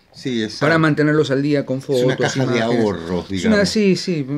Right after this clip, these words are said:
Speaker 1: Claro.
Speaker 2: el tema es que no tiene, bueno, si fuera un plazo fijo,
Speaker 1: Ujú,
Speaker 2: bárbaro.
Speaker 1: claro.
Speaker 2: Este, no, no
Speaker 1: No,
Speaker 2: tiene
Speaker 1: en fin.
Speaker 2: intereses.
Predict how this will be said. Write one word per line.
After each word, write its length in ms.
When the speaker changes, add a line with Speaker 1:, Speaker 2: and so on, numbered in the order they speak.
Speaker 1:
Claro. 300
Speaker 2:
el 100
tema 220
es 60
que 100
no 140
tiene, 380
bueno, 200
si 80
fuera 140
un 80
plazo 220
fijo, 280
Speaker 1:
Ujú, 80
Speaker 2:
bárbaro. 240
Speaker 1:
claro. 340
Speaker 2:
Este, 480
no, 260
no 60
Speaker 1:
No, 120
Speaker 2:
tiene 160
Speaker 1:
en 60
fin. 60
Speaker 2:
intereses. 680